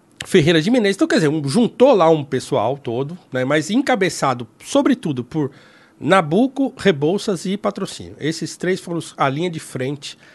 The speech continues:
do movimento abolicionista. Então, eles se conheceram, se juntaram e falaram: vamos f-, fazer barulho desse troço, né, e vamos impulsionar a abolição.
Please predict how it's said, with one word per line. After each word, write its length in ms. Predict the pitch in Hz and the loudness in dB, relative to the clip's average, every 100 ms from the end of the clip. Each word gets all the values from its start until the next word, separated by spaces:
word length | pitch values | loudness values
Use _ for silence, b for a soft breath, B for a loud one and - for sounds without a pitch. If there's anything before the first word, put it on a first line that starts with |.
| b b b b - | b b b b -4
do 160 | 127 | -2
movimento 380 | 165 160 147 156 | 0 -2 -2 -2
abolicionista. 600 | 160 165 160 254 190 - | -2 -4 -2 -2 -2 -2
Então, 120 | 196 190 | -2 0
eles 200 | 165 143 | 0 0
se 320 | - - 180 | -6 -8 -4
conheceram, 680 | - 208 180 - 139 139 247 _ b b b b | 0 0 -2 -4 -2 -2 -6 _ b b b b
se 240 | - 196 | -4 0
juntaram 400 | 170 190 - 170 | 2 2 2 0
e 40 | 196 | 0
falaram: 260 | 262 233 | 0 0
vamos 600 | 123 113 123 127 147 202 | -2 -4 -2 -2 -2 -6
f-, 120 | - 214 _ | -8 -16 _
fazer 320 | - 180 143 | -2 0 0
barulho 300 | 147 196 180 | -2 -2 -2
desse 180 | 185 - | -4 -4
troço, 420 | 285 170 - - _ _ _ _ _ | -4 -4 -8 -20 _ _ _ _ _
né, 160 | - 113 | -12 -10
e 60 | 104 | -8
vamos 320 | 107 113 151 | -8 -6 -6
impulsionar 760 | 143 151 - 196 151 135 160 - | -6 -8 -4 -4 -2 -4 -4 0
a 80 | |
abolição. 540 | 156 160 180 - 127 | 0 0 -4 -4 -6